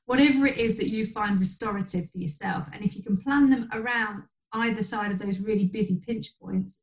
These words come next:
you'll feel a hell of a lot better. I had an N Q T a couple of years ago whose mum had had to confiscate her laptop because she was determined to take it on her sister's hen weekend. No, absolutely not. Your mother is right to confiscate your laptop.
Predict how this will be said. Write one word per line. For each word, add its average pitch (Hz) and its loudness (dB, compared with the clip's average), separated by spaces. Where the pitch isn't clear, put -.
you'll 202 -4
feel 190 -2
a 185 -8
hell 208 -6
of 190 -2
a 190 0
lot - -6
better. - -8
I 226 -4
had 220 -2
an 240 -2
N 240 0
Q 226 -2
T 226 -2
a 208 0
couple 202 -8
of 208 -2
years 202 -4
ago 185 -4
whose 196 0
mum 208 2
had 180 0
had 180 -4
to - -18
confiscate 190 -4
her 175 2
laptop - -4
because 196 -2
she 220 -8
was 190 2
determined 196 -2
to 190 0
take 190 -4
it - -10
on 190 2
her 180 4
sister's - -6
hen 190 4
weekend. 165 -4
No, 339 2
absolutely 320 6
not. 277 6
Your 262 4
mother 277 6
is 254 6
right 254 -2
to 262 4
confiscate 247 2
your 233 -2
laptop. 185 0